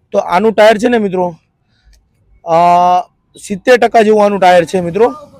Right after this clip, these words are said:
અ, થોડું ઘસાયું છે, પણ ગા-, બહુ ટાયર હજી બે અઢી વર્ષ જેવું ખેંચીએ જો ઓછું રનિંગ હોય તો તમારું.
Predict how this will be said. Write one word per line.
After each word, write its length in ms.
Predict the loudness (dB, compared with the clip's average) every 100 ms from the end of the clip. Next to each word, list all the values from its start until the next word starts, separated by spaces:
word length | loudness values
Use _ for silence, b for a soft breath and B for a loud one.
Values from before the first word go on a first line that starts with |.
| _ _ _ _ _ _
અ, 300 | 2 2 2
થોડું 420 | -2 0 2 2
ઘસાયું 500 | 2 0 0 0 0
છે, 160 | 2 0 0 _ _ _ _ -6
પણ 280 | -2 0 0
ગા-, 260 | 2 2
બહુ 220 | 2 2
ટાયર 240 | 4 2 2
હજી 440 | 0 -2 0 0
બે 300 | -2 -2 0
અઢી 200 | 0 0
વર્ષ 280 | -2 -2 -2
જેવું 180 | -4 -4
ખેંચીએ 360 | -4 -4 -4
જો 120 | -2 -4
ઓછું 340 | -6 -8 -6
રનિંગ 220 | -6 -6
હોય 140 | -10 -8
તો 100 | -8
તમારું. 320 | -8 -10